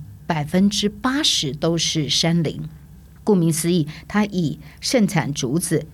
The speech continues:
有名。那么竹子这个植物是很有趣，它生长速度非常快，平均一天可以长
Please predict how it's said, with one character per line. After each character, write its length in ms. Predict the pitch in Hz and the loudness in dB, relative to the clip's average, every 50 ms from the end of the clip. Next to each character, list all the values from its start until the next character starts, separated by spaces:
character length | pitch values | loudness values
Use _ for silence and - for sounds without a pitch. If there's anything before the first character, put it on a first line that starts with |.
| - - | -10 -2
有 220 | 151 160 147 110 - | 2 2 2 2 0
名。 280 | - - - 120 123 - - - - - - - | -4 -10 -10 -12 -12 -12 -16 -20 -20 -20 -2 2
那 60 | 349 | 4
么 120 | 311 320 330 - - - - - - - - - | 4 4 4 0 -6 -16 -18 -18 -18 -18 -12 -6
竹 400 | - - 226 202 175 202 269 370 | 0 2 4 4 4 4 4 4
子 160 | - 381 254 | 4 4 4
这 160 | 156 208 190 | 4 4 4
个 120 | 160 165 156 | 4 2 0
植 180 | 160 - 156 | 0 0 0
物 120 | 160 170 165 | 0 0 0
是 160 | 151 - 170 | 0 0 0
很 160 | 143 151 156 | 0 0 0
有 160 | 165 135 - | 0 -2 -2
趣， 200 | 151 - - 147 | -4 -6 -6 -6
它 180 | - - 220 269 | -4 -2 0 0
生 220 | - - 330 302 | 2 4 4 4
长 140 | 285 269 - | 4 4 2
速 160 | - - 247 | 0 0 2
度 100 | 226 240 | 2 2
非 280 | 226 - - 262 277 277 | 0 0 -4 -6 -6 -4
常 260 | - - 156 127 160 | -2 -2 -2 -2 -2
快， 200 | 156 - 196 - - - - - - - | 0 0 -2 -2 -4 -8 -14 -16 -14 -4
平 220 | - - 226 247 262 | 0 2 4 4 6
均 160 | - 311 302 - - | 6 4 4 4 2
一 100 | 302 311 | 0 0
天 360 | 254 - 294 302 269 285 320 - - - | 4 4 4 4 6 4 2 -2 -6 -12
可 140 | - - 214 | -2 0 2
以 60 | 220 | 2
长 260 | 214 - 185 - - | 2 0 -4 -4 -6